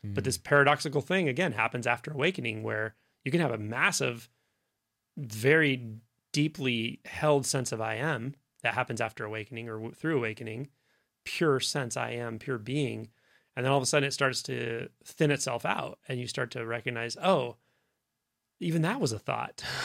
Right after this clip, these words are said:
Speaker 1: right?
Speaker 2: <laughs>
Speaker 1: Like Nisargadatta, the book you have on your table.
Speaker 2: Yeah.
Speaker 1: Somewhere he says, "If you regress properly, the I am thought will disappear." And that's exactly what happens. It just disappears like a thought.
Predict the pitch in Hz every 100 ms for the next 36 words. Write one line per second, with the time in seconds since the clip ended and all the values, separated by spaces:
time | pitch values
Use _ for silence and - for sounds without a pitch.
0 | - - - - 139 185 151 - 165 143
1 | - 160 165 165 202 151 135 131 139 117
2 | 123 131 - 127 123 120 117 123 127 156
3 | 113 113 120 92 - 156 151 127 120 -
4 | 120 117 110 - _ _ _ _ - -
5 | 151 139 123 143 147 - 170 175 139 120
6 | 113 123 131 123 - - 123 117 113 123
7 | 180 120 - _ - - - - - 147
8 | 151 151 143 127 120 147 135 202 170 123
9 | 117 117 143 131 135 131 127 131 131 -
10 | -